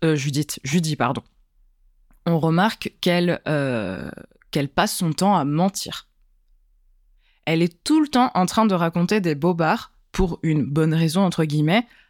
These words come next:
à savoir sortir, euh, les autres d'un mauvais pas. Quand il s'agit de défendre Alan, qui commence à avoir rapidement des soucis avec les autorités, elle prétend que c'est un, euh, c'est un,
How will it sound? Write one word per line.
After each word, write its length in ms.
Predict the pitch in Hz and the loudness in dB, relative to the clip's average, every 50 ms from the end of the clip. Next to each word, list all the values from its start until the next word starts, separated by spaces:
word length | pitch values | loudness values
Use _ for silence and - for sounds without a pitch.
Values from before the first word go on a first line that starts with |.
| _ _ | _ _
à 80 | 131 - | -6 -4
savoir 600 | - - 147 147 143 156 175 196 208 - - _ | -2 -2 -4 -2 0 2 2 2 0 0 -6 _
sortir, 680 | - - - - 185 170 - - - 214 220 226 220 - - 160 | -8 -6 -2 -2 -2 -4 -4 -6 -2 0 0 0 0 -2 -4 -2
euh, 240 | 160 156 156 156 | 0 0 2 2
les 220 | 156 156 156 151 165 | 2 0 0 0 0
autres 240 | 202 196 - - 165 | 0 0 0 -2 0
d'un 120 | 160 160 | 0 0
mauvais 300 | 160 160 151 139 156 151 | 0 0 0 0 -2 -2
pas. 240 | - 143 131 - _ _ _ _ _ _ _ _ _ _ | -2 -4 -6 -6 _ _ _ _ _ _ _ _ _ _
Quand 340 | _ - 175 180 185 185 190 - _ _ _ - | _ 0 2 2 2 2 0 -4 _ _ _ -2
il 140 | 170 151 | -2 -2
s'agit 360 | 147 - 165 165 156 165 190 175 | 0 0 -2 0 0 0 0 0
de 120 | 165 160 | 0 0
défendre 560 | 156 147 165 170 - 196 202 202 190 160 156 - | 2 0 0 0 2 2 4 4 4 2 0 -2
Alan, 460 | - 151 156 165 170 180 180 170 131 - | -2 -2 0 0 2 2 2 0 -2 -4
qui 200 | - - - - | -8 -12 -14 -4
commence 360 | - 160 151 156 156 - 156 | -2 0 0 0 0 -2 -2
à 60 | 147 | -2
avoir 200 | 147 143 147 135 | -2 -2 -2 -2
rapidement 460 | 135 175 170 - - 175 190 196 190 | -2 -2 -2 -2 -2 0 2 2 4
des 120 | 190 160 151 | 2 0 0
soucis 340 | - - 160 - - 175 | -2 -4 -6 -4 -2 -2
avec 240 | 170 135 151 156 - | 0 0 -2 -2 -2
les 160 | 151 151 131 | -4 -4 -4
autorités, 580 | 143 139 156 151 135 147 143 - 185 208 254 247 _ _ _ _ _ _ _ _ _ _ _ _ _ _ _ _ _ | -4 -4 -2 -2 -2 -2 -2 0 2 2 2 0 _ _ _ _ _ _ _ _ _ _ _ _ _ _ _ _ _
elle 200 | - 202 220 208 | 0 0 2 4
prétend 600 | - - 202 202 196 190 175 180 185 196 196 202 196 | 2 2 2 2 2 2 2 4 4 4 2 0 -2
que 340 | 208 - 214 208 214 220 | -2 0 2 2 4 2
c'est 320 | 214 - - 208 190 202 - | 0 0 -2 -4 -2 0 0
un, 340 | 185 175 175 175 170 160 156 | 0 2 2 2 2 2 0
euh, 240 | 151 147 139 107 - - - - - - | 0 -2 -2 -6 -8 -14 -20 -20 -20 -14
c'est 380 | _ - - - 180 170 - - | _ -8 -4 -4 -4 -2 -2 -2
un, 540 | 165 156 151 147 139 139 139 131 131 123 | 0 0 0 0 0 0 0 -2 -2 -2